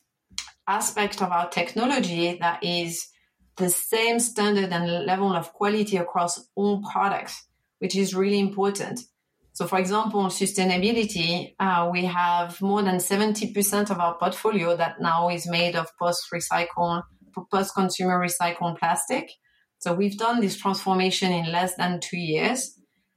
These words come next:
Uh, at the same time, in terms of connectivity, compatibility, that's one of the big questions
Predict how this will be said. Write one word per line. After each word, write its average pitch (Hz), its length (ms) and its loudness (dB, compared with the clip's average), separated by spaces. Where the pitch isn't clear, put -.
Uh, 170 420 0
at 180 180 0
the 185 120 0
same 214 300 0
time, 196 720 0
in 180 240 0
terms 190 400 2
of 175 220 -2
connectivity, 196 880 0
compatibility, 190 1000 0
that's 208 280 -2
one 294 180 0
of 262 140 0
the 208 40 4
big 196 220 -2
questions 196 420 0